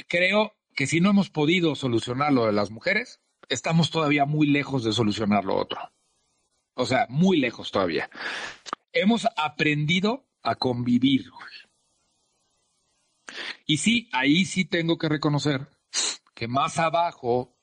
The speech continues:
en las generaciones, partiendo de los millennials, partiendo de los centennials, esto resulta ser ya más parte de la vida cotidiana. Pero la realidad es que a nosotros,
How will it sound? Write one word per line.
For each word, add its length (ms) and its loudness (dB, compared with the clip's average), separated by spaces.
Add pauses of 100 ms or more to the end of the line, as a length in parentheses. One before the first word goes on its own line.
en 200 -2
las 160 2
generaciones, 1000 -2
partiendo 420 0
de 60 2
los 160 0
millennials, 540 -2
partiendo 340 -2
de 40 2
los 100 0
centennials, 440 -4 (480)
esto 280 -2
resulta 420 0
ser 180 -2
ya 140 0
más 240 -2
parte 320 -2
de 80 4
la 120 4
vida 260 4
cotidiana. 720 -2 (580)
Pero 140 0
la 140 0
realidad 420 2
es 140 -6
que 120 -4
a 60 2
nosotros, 760 -6